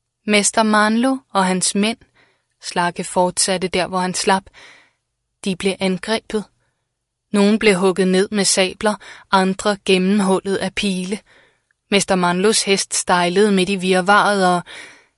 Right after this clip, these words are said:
han havnede på jorden under trampende hestehove. Det lykkedes en gruppe af hans mænd at få ham med ud af kampzonen. Slagge holdt en lille pause.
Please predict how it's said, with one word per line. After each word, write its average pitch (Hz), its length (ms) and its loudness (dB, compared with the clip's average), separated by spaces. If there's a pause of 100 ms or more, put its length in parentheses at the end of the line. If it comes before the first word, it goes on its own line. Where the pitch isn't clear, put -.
(260)
han 196 160 -4
havnede 185 420 2
på 202 120 -4
jorden 185 500 -4 (440)
under 185 200 0
trampende 185 640 -2
hestehove. 180 960 -4 (1000)
Det 202 120 4
lykkedes 202 420 4
en 180 100 -2
gruppe 180 320 2
af 185 120 2
hans 175 240 -6
mænd 190 200 -2
at 190 80 -8
få 185 140 -2
ham 175 120 -4
med 180 340 -2
ud 190 160 -6
af 190 160 -4
kampzonen. 175 800 -2 (1200)
Slagge 175 400 -4
holdt 185 300 -6
en 180 120 -4
lille 180 200 -6
pause. 175 500 -4